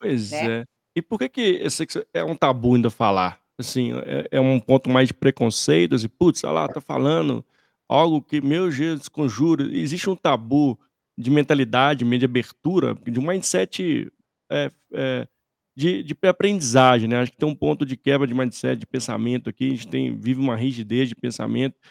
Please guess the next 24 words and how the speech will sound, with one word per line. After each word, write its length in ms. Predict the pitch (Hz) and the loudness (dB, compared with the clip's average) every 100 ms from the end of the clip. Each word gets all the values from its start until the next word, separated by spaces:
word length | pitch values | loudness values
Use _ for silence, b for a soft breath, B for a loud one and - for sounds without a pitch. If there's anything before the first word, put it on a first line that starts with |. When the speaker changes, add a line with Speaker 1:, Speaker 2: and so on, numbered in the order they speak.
| b _ | b _
Speaker 1:
mas 100 | 127 | -8
quando 200 | - 151 | -4 -4
se 60 | 160 | -2
fala 220 | 139 147 | -2 0
desse 200 | 139 - | -2 -2
tema, 180 | 135 131 | -2 -2
inclusive 320 | - 117 123 | -2 -2 -2
sexualidade, 920 | - 120 127 117 104 110 143 135 110 _ _ - | -4 -4 -4 -4 -2 0 0 -2 -8 _ _ -8
é 80 | 120 | 0
muito 240 | 123 160 | 0 0
difícil 320 | - 165 170 | -2 -6 -4
você 60 | 170 | -6
entender 380 | 170 180 151 143 | -4 0 2 0
uma, 140 | 151 - 143 | -2 -6 -10
achar 340 | 113 - 143 | -10 -6 -4
uma 160 | 165 151 | -2 -2
mente 300 | 143 156 160 | -2 -2 -6
aberta 580 | 117 113 127 143 - 135 | -4 -2 0 -2 -4 -12
e 60 | _ | _
sem 280 | - 156 165 - | -8 -6 -6 -4
preconceitos 800 | 147 - 156 160 - 127 127 - | -4 -6 -10 -6 -2 -2 -4 -4
também, 400 | 135 120 113 110 | -2 -2 -2 -4
né, 160 | 113 110 | -6 -6
Glice? 340 | 104 101 | -8 -12